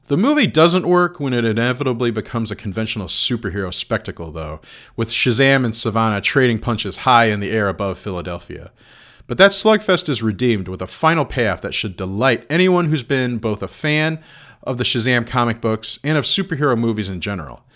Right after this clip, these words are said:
In particular, one that was never filmed because of the two thousand eight writer's strike in Hollywood, but still lives on in fanboy discussion.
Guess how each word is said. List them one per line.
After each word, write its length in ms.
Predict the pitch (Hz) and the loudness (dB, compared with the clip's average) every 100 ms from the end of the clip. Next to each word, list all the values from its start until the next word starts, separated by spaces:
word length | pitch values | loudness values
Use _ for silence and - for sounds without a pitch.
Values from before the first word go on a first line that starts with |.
| - - - | -20 -20 -6
In 100 | 160 | -4
particular, 720 | 160 - 330 - 101 69 - - - | -2 0 0 0 -2 -4 -10 -18 -6
one 260 | 113 165 | 0 2
that 120 | 175 | 2
was 140 | 139 104 | 0 0
never 320 | 117 156 170 | 2 2 2
filmed 520 | - 175 147 107 95 | -2 0 0 0 -4
because 440 | 107 - 170 170 147 | -8 -2 0 0 -2
of 120 | 117 | -6
the 80 | 110 | -8
two 200 | - 139 | -6 -2
thousand 380 | 131 120 107 | 0 0 -2
eight 180 | 123 117 104 | -2 -2 0
writer's 320 | 123 104 - | 0 0 -4
strike 340 | - 92 87 | -6 -6 -6
in 60 | 87 | -6
Hollywood, 500 | 113 104 80 80 73 - - - | -4 -4 -4 -8 -12 -18 -20 -14
but 120 | - - | -10 -8
still 280 | - 220 | 0 2
lives 280 | 180 156 117 | 4 2 2
on 220 | 120 107 | 0 0
in 100 | 85 | -4
fanboy 440 | - 107 98 92 87 | -6 -6 -6 -6 -8
discussion. 600 | 85 - 92 - 57 | -8 -8 -6 -8 -12